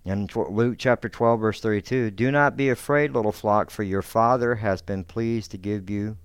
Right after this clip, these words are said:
the kingdom." You already been given the kingdom. You already have victory. In Luke chapter twelve, verse seven, and this, probably somebody needs to hear this tonight.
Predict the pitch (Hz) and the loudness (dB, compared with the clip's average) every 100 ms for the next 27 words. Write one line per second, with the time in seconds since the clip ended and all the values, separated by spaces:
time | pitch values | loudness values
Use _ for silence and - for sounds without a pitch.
0 | - 98 - 101 95 78 - - - - | -16 -14 -8 -8 -8 -12 -18 -20 -20 -20
1 | - - - - 117 127 135 131 127 131 | -20 -20 -20 -8 0 2 2 0 -2 -2
2 | 127 113 131 139 95 80 104 113 117 120 | -2 -4 -6 -6 -8 -8 -2 0 0 0
3 | 113 117 - 104 78 - - - - - | 0 -2 -4 -6 -8 -12 -20 -20 -20 -20
4 | - - - 90 90 107 - 113 104 98 | -20 -20 -16 -8 -4 -4 0 0 0 -4
5 | 110 110 104 104 - 110 107 95 90 95 | 2 2 2 -2 -2 0 0 0 -2 -4
6 | 95 - - 110 98 95 - 98 95 92 | -4 -10 -6 -2 -2 -2 -4 -4 -4 -4
7 | 92 82 87 87 87 87 85 - 85 82 | -6 -8 -8 -6 -4 -6 -8 -10 -8 -8